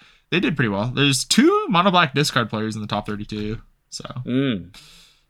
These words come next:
Speaker 1: Yeah, this Mono Black discard deck is something we've seen before. It's, like, the Waste Not pile, but I think the card that we're starting to see a lot more, I don't know if we've mentioned it before, but, like, Rankle's Prank is, like, actually seeing a lot more play now. When,
Speaker 2: Oh,
Speaker 1: like,
Speaker 2: I
Speaker 1: these
Speaker 2: don't
Speaker 1: Mono
Speaker 2: see
Speaker 1: Black
Speaker 2: that on
Speaker 1: deck
Speaker 2: the seventh. Is that on the eighth?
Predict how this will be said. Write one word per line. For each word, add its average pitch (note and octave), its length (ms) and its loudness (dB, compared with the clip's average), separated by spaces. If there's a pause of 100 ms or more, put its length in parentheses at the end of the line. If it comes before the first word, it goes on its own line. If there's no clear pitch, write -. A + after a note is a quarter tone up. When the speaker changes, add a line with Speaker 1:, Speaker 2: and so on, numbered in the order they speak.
Speaker 1:
Yeah, A#2+ 160 2
this C3 120 0
Mono F3+ 160 4
Black G#3 180 4
discard A#2 360 -2
deck G2+ 240 -2
is A#2+ 80 -4
something D3 180 -2
we've D3 140 0
seen A#2+ 180 -4
before. F#2+ 320 -4
It's, A2+ 80 -2
like, G2 120 -4
the F#2+ 80 -6
Waste - 280 -10
Not G#2+ 220 -2
pile, A#2+ 440 0 (380)
but A#2 260 2
I A#2 80 2
think D3+ 180 -2
the D3+ 60 0
card A2+ 240 4
that A2 100 2
we're G#2+ 140 0
starting A2 240 0
to G#2+ 60 -2
see - 140 -4
a F#2+ 80 -2
lot E2+ 260 -6
more, G2 200 -2
I B2+ 100 4
don't D3 80 6
know D#3+ 80 4
if C3 80 -4
we've F#2 120 -6
mentioned G#2 280 -4
it - 60 -12
before, F2 280 -12
but, F2 120 -14
like, - 160 -18
Rankle's G2+ 300 -6
Prank D#2+ 300 -12
is, - 80 -14
like, - 160 -14
actually - 300 -10
seeing G1+ 180 -14
a - 40 -12
lot - 140 -12
more - 160 -16
play - 120 -14 (160)
now. B2 140 -10 (580)
When, A#2+ 120 -6
Speaker 2:
Oh, - 40 0
Speaker 1:
like, - 100 4
Speaker 2:
I A2 40 0
Speaker 1:
these D3 80 0
Speaker 2:
don't G#3 80 0
Speaker 1:
Mono G3 120 -4
Speaker 2:
see F#3 60 0
Speaker 1:
Black D#3+ 140 6
Speaker 2:
that B2 80 0
on A2 60 -2
Speaker 1:
deck G2+ 60 -2
Speaker 2:
the F#2+ 60 -2
seventh. A#2 420 0
Is F#2+ 120 -4
that A2 100 4
on A2+ 100 -2
the G2+ 160 -2
eighth? - 380 -4